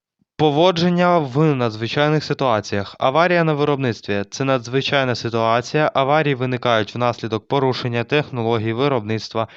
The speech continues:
а також під час стихійного лиха, землетрусу, повені. Найтиповішим наслі-,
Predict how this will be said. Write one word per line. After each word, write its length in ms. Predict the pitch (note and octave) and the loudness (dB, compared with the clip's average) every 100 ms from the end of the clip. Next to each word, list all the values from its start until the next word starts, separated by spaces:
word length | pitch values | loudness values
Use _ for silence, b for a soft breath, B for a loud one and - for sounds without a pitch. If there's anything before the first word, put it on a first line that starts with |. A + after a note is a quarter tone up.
| B B B B - | B B B B -2
а 120 | D#3 | 0
також 380 | F3 E3 C3+ B2+ | 0 0 0 0
під 220 | - B2+ | -6 -6
час 240 | A#2+ A2 | -2 -2
стихійного 640 | - A2+ - D3+ D#3+ B2+ A#2+ | -4 -8 -2 0 0 0 0
лиха, 380 | A#2 A#2 A2 | 0 -2 -2
землетрусу, 760 | G#2 C#3 C3+ A2 - C#3 D3 B2+ | -2 -2 0 -2 0 -2 -2 -4
повені. 600 | - B2+ C3+ C#3 C3+ C3 B B B B B B - _ _ | -2 -2 0 0 -2 -6 B B B B B B -20 _ _
Найтиповішим 680 | - C3+ D3+ E3 D#3+ A#2+ _ _ _ _ _ _ D3 D#3+ D#3+ D#3+ C#3+ C3 C3 - C3+ B2 | -6 0 2 4 2 0 _ _ _ _ _ _ 0 2 2 2 0 0 -2 -2 -4 -4
наслі-, 340 | B2 - B2+ | -6 -6 -6